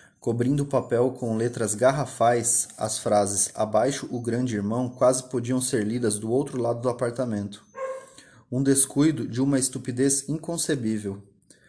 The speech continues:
Contudo, Winston se deu conta de que, mesmo em pânico, ele não quisera borrar o papel creme,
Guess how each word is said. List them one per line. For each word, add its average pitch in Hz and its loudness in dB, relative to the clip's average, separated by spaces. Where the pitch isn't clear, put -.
Contudo, 120 -2
Winston 139 0
se 131 0
deu 123 2
conta 131 0
de 110 -4
que, 113 -8
mesmo 135 0
em 113 0
pânico, 127 0
ele 113 -2
não 123 0
quisera 123 2
borrar 120 0
o 120 -2
papel 120 -2
creme, 123 0